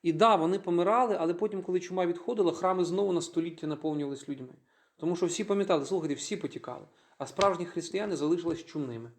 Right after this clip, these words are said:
Вони залишилися в чумному, там такі були історії в чумній Венеції, в чумному Мілані, в чумному Римі. Коли люди залишалися в цих містах, але це були лише воцерковлені християни, і всі про це пам'ятали. Дехто з них виживав, правда, так? Але в основному помирали люди.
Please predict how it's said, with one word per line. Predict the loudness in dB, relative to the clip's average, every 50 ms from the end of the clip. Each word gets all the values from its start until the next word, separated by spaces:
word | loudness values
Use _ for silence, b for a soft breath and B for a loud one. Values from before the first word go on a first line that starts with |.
| _ _ _ _ _ _ _ _ _ _ _
Вони | -4 -2 0 2
залишилися | 2 2 2 2 2 0 -2 -6 -8 -6 -8 -10
в | -8
чумному, | -4 -2 0 2 2 2 0 -2 -6 b b b b b b
там | -12 -12 -12 -14
такі | -14 -16 -10
були | -8 -6 -6
історії | -6 -4 -4 -4 -4
в | -2
чумній | -4 -4 -2 0 0 0
Венеції, | 0 0 0 -2 -2 -2 -4 -8 -8
в | -8 -8
чумному | -6 -4 -4 -4 -4
Мілані, | -4 -4 -4 -4 -2 -2 -2 -2 -4
в | -6
чумному | -8 -8 -6 -4 -4 -4 -4
Римі. | -2 -2 -2 -2 -4 -6 B B B B B B B B B B B _ _ _ _
Коли | 0 4 4 6
люди | 6 4 2 2 2
залишалися | 2 2 0 0 0 4 4 4 4 4 2 0 -2
в |
цих | -2 -2 -6 -8 -6
містах, | -8 -8 -2 -2 -2 -2 0 0
але | -2 -2
це | -2 -2 0
були | 4 4 6
лише | 6 4 2 0 -2
воцерковлені | -2 -2 -2 -4 -6 0 0 0 2 2 0 -2
християни, | -2 -4 -10 -14 -6 -4 -4 -2 -2 -4 -6
і | -6
всі | -8 -8
про | -8 -8
це | -6 -6
пам'ятали. | -6 -4 -4 -4 -4 -4 -4 -6 -6 -8 -14 b b b b b b b b b b b b b
Дехто | 2 4 4 4 0 -2
з | -2
них | -2 -4 -2
виживав, | -4 -2 0 0 0 2 0 0 -2 -2
правда, | -4 -4 -4 -4 -6 -8
так? | -6 -6 -6 -6 B B B B B
Але | B 2 2 2
в |
основному | 2 2 0 -2 -2 -2 -2
помирали | 0 0 0 2 2 2 0 0
люди. | -4 -6 -10 -12